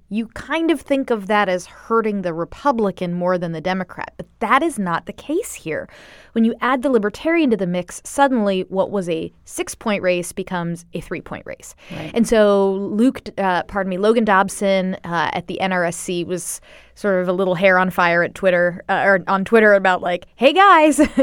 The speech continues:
Speaker 1: <laughs> when you're doing a ballot test, like, at this stage of the game, do a ballot test that includes all of
Speaker 2: Right.
Speaker 1: the people that are gonna be on the ballot."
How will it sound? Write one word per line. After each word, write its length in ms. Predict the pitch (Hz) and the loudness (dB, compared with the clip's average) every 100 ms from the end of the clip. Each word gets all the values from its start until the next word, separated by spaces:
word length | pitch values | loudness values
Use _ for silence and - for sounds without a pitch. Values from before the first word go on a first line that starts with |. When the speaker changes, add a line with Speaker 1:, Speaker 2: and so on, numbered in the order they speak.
| 226 - | 0 -2
Speaker 1:
<laughs> 360 | - - - | -12 -20 -4
when 140 | 226 247 | -2 0
you're 80 | |
doing 380 | 233 196 262 302 | -2 2 4 4
a 60 | 262 | 2
ballot 400 | 240 247 240 - | 4 4 4 0
test, 300 | 190 180 - | -4 -4 -4
like, 120 | 196 | -6
at 100 | 180 | -4
this 140 | 233 | -6
stage 260 | - 220 190 | 0 0 0
of 80 | 170 | -8
the 80 | 185 | -2
game, 560 | 277 220 175 175 190 - _ 170 | 0 0 -2 -6 -10 -14 _ 0
do 140 | 285 | 0
a 60 | 254 | 4
ballot 300 | 262 233 202 | 4 2 -2
test 220 | 220 220 | -4 -2
that 80 | 202 | -4
includes 400 | 190 233 202 190 | -2 -2 0 0
all 180 | 190 | 2
of 60 | 190 | 2
Speaker 2:
Right. 220 | 143 127 | 0 -4
Speaker 1:
the 60 | 185 | -2
people 260 | 226 226 | -2 2
that 160 | 214 214 | 2 2
are 20 | |
gonna 160 | 202 190 | 0 -4
be 160 | 180 | -2
on 140 | 175 170 | -2 -2
the 40 | |
ballot." 420 | 208 247 175 - | -2 0 0 -6